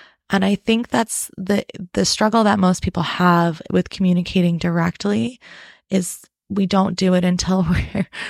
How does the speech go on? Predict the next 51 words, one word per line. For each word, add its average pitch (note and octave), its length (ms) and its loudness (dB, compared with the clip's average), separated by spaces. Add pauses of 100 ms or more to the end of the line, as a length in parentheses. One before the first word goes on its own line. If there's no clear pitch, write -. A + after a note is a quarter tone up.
(160)
we're F#3+ 140 2
like, F3+ 280 0
"Well, F#3+ 140 4
now F#3+ 200 2
is F3 100 0
enough's E3+ 360 -2
enough." F3+ 320 -4 (180)
But G3 300 0 (380)
we A3+ 80 4
wanna B3 340 2
communicate G3+ 640 0
directly F3 800 0 (500)
before F#3 380 0
we C4 120 2
get - 160 -4
to - 120 -8
the F#3+ 100 -2
point E3 280 -4
that - 280 -4
enough's F3 400 0
enough F3+ 260 2
so - 140 -2
people A3 300 -2
can A3+ 180 2
learn G#3 400 2
and F#3 420 2
we F#3+ 160 4
don't G3 220 2
have - 260 -4
to G3+ 320 0 (200)
<laughs> - 260 -20
deal F#3+ 240 2
with A3 200 2
the - 100 0
chronic G3 400 -2
stress G#3+ 420 -4
and G3 240 -2 (380)
get G3 120 0
to - 120 -12
the A3 80 2
point G#3 240 0
that G#3+ 100 0
we're A3 80 2
yelling, G#3 380 2
'cause G3 160 -2
none A3+ 160 2
of - 160 -4
us - 180 -2
wanna A3+ 180 2
be A3 140 -4
yelling. G3+ 380 -4